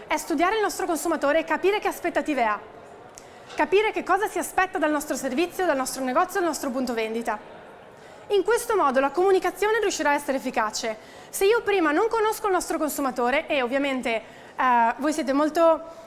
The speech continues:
facilitati in questo perché nessuno meglio di voi che ha magari punti di vendita fisici e altro conosce il consumatore. Quindi se non lo conosco non riuscirò ad avere una comunicazione efficace. Devo partire da questo punto. Il secondo punto è pensare mobile first,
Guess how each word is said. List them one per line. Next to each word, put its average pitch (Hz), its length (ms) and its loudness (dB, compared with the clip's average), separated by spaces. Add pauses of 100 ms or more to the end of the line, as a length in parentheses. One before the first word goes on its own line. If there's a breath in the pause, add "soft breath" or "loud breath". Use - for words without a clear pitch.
facilitati 302 520 0
in 277 80 0
questo 269 280 0
perché 240 200 0
nessuno 311 320 0
meglio 294 220 2
di 254 80 -2
voi 302 240 4
che 294 120 -2
ha 254 220 6
magari 262 300 -2
punti 285 220 -2
di 269 80 -2
vendita 262 300 0
fisici 285 500 0
e 262 100 -4
altro 285 380 0
conosce 311 400 0
il 277 60 -6
consumatore. 220 640 -4 (380 loud breath)
Quindi 330 200 0
se 381 120 0
non 381 120 4
lo 440 100 4
conosco 392 380 0
non 349 180 2
riuscirò 359 500 2 (440 loud breath)
ad 320 120 4
avere 311 200 4
una 339 100 2
comunicazione 262 540 -2
efficace. 226 540 -6 (100)
Devo 359 200 0
partire 392 500 0
da 285 100 -2
questo 277 260 -4
punto. 220 560 -8 (1160 loud breath)
Il 330 120 -2
secondo 453 360 0
punto 349 440 0
è 381 80 0
pensare 359 400 0
mobile 269 320 2
first, 220 460 -6